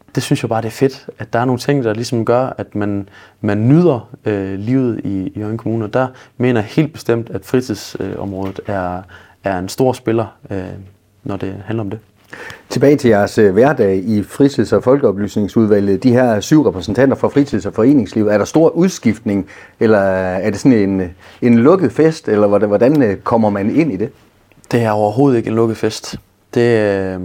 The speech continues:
Speaker 1: vi har jo valg til, til fritids- og folkeoplysningsudvalget, øh, hver fjerde år,
Speaker 2: Mm.
Speaker 1: hvor der skal vælges en repræsentant for hvert af de her syv områder. Og, øh, der er rigtig mange, der byder sig til, og det er skønt. Øh,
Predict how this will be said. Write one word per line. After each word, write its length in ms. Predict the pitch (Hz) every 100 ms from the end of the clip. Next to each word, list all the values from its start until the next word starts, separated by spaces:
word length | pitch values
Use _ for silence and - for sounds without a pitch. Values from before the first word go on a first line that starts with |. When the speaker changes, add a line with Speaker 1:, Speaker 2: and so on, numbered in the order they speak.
| 90 87 87 - _ _
Speaker 1:
vi 100 | 117
har 120 | 113
jo 80 | 101
valg 300 | 95 120 139 _ _
til, 400 | - 95 90 90
til 120 | -
fritids- 320 | 92 117 113 92
og 120 | 92
folkeoplysningsudvalget, 1080 | 101 113 98 95 - 90 95 87 85 85 90 _ 90
øh, 140 | 87 90 90
hver 160 | 87 -
fjerde 260 | 107 113
år, 360 | 104 143 - _ -
Speaker 2:
Mm. 140 | 110
Speaker 1:
hvor 100 | 117
der 60 | 95
skal 200 | - 98
vælges 320 | 98 104 -
en 240 | 95 92 95
repræsentant 640 | - 110 101 - 113 113
for 140 | - 87
hvert 300 | 90 104 85
af 60 |
de 60 | 95
her 200 | 98 92 -
syv 240 | - - 104
områder. 360 | 95 95 87 87 - _ _ - - - - -
Og, 380 | - 104 101 101
øh, 280 | 92 90 87 90 90 - - _ _ -
der 60 |
er 180 | 104 95
rigtig 240 | 101 101
mange, 300 | 98 104 104
der 140 | 98 95
byder 280 | - 104 92
sig 160 | -
til, 200 | - 127 135 _ _ -
og 60 | -
det 80 |
er 40 | 107
skønt. 460 | - 135 135 - - - - - - -
Øh, 480 | 117 107 101 98 92